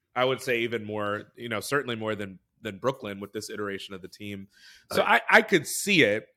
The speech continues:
Speaker 1: Eric Spoelstra is a fantastic coach. I could see it. Again, do I think it's likely? That was why I asked about the Knicks, because I could see the Knicks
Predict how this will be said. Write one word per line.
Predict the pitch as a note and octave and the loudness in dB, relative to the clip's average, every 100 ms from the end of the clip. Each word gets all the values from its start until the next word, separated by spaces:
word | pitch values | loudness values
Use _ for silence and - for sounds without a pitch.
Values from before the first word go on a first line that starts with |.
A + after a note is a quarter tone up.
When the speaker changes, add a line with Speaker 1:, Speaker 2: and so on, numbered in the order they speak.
| - | 0
Speaker 1:
Eric | C3+ C#3 | 4 4
Spoelstra | - C3+ C3 | 4 2 4
is | C3 | 2
a | A2+ | 0
fantastic | A#2 A#2 A2+ A2+ A2+ | -2 -2 0 -2 -2
coach. | A#2 A2 | -2 0
I | A#2+ | 0
could | B2 A#2 | 0 -2
see | - D3 B2+ | -4 0 2
it. | G2+ G2+ - | 0 -2 -4
Again, | A2 A2+ G#2+ | -2 0 -2
do | G#2 A2+ | 0 0
I | A2 | 0
think | B2+ A2 | -2 -6
it's | G#2 - | -8 -8
likely? | G2+ A#2 C3 E3 E3+ E3+ - _ - | -2 -2 -2 0 0 0 -6 _ 2
That | C#3+ D3+ | 4 4
was | B2+ | 2
why | B2+ B2 | 4 6
I | |
asked | A#2+ A#2 A#2+ | 6 4 0
about | G#2+ G2+ | -4 -4
the | |
Knicks, | G#2 A2+ - | -4 -4 -4
because | A2 A#2 | -10 -4
I | A2 B2 | 0 2
could | C3 A2+ | 0 -4
see | - | -4
the | B2+ G#2+ | -4 -6
Knicks | G2+ A2+ - - | -4 -4 -2 -6